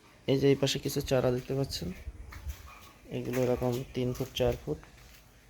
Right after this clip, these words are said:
বড় সাইজের চারা। এদিকে কিছু ছোট চারা আছে, দুই ফুট সাইজের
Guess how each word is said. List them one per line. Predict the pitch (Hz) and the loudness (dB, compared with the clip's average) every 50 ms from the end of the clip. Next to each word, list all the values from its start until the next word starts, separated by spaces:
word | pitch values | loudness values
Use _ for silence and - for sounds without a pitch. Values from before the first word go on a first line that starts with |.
| - | -2
বড় | 120 117 120 117 | 0 2 2 2
সাইজের | 113 - 123 117 123 123 123 - | 2 0 0 0 0 -2 -4 -2
চারা। | - 123 120 139 170 - - - - - - - - - - - - - - - - - - - - - - - - - - - - - - | -2 0 0 0 -2 -4 -8 -16 -20 -20 -20 -20 -20 -20 -20 -20 -20 -20 -20 -20 -20 -20 -20 -20 -20 -20 -20 -20 -20 -20 -20 -20 -20 -12 -6
এদিকে | - 127 127 143 135 127 135 135 131 | -4 -4 -2 -2 -4 -4 -4 -6 -6
কিছু | - 131 - - 139 - - | -6 -8 -6 -6 -8 -6 -6
ছোট | - 135 - 147 | -4 -2 -2 -2
চারা | 139 - 135 123 120 117 | 0 2 4 6 6 6
আছে, | 117 120 - - 156 180 - - - - - - - - - - - - - - - - | 4 4 0 -6 -8 -8 -8 -12 -20 -20 -20 -20 -20 -20 -20 -20 -20 -20 -20 -14 -8 -2
দুই | 123 127 127 131 | 0 2 2 2
ফুট | 127 - 135 | 2 -2 -8
সাইজের | - - 139 131 127 131 135 | -6 -2 0 0 2 2 0